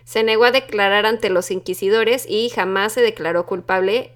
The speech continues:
y fue condenada a cien latigazos. Como que les gustaba esa condena.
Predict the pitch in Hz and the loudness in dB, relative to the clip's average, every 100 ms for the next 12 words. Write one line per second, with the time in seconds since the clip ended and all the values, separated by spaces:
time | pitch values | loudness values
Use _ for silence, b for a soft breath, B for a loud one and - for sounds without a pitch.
0 | - - 190 175 180 180 160 160 175 170 | -16 -12 -6 -4 -4 -4 -4 -4 -4 -4
1 | 196 202 - 185 226 - 180 175 185 - | -4 -6 -6 -6 -6 -10 -10 -8 -8 -10
2 | - - - - 269 302 - 359 349 - | -10 -12 -14 -4 -2 -2 -2 -4 -4 -2
3 | 415 440 403 370 285 160 156 107 | 2 2 2 0 -2 -2 -4 -8